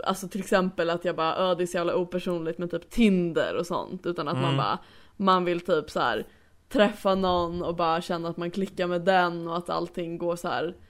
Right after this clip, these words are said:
Speaker 1: smooth och att man bara, "Ja, så här, det här är liksom", lite mer så menar jag väl,
Speaker 2: Okej.
Speaker 1: mer. Alltså,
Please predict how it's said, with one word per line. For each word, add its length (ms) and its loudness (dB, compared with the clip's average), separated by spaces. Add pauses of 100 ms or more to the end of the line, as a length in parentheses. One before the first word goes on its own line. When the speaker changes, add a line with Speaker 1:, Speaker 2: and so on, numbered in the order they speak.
(560)
Speaker 1:
smooth 760 2
och 80 2
att 140 -6
man 200 -6
bara, 420 2
"Ja, 440 4
så 80 -4
här, 180 0
det 220 -6
här 340 0
är 220 0
liksom", 560 -6 (520)
lite 200 -2
mer 140 4
så 500 2
menar 260 -8
jag 100 -4
väl, 260 -6
Speaker 2:
Okej. 60 -2 (200)
Speaker 1:
mer. 220 -4 (160)
Alltså, 500 0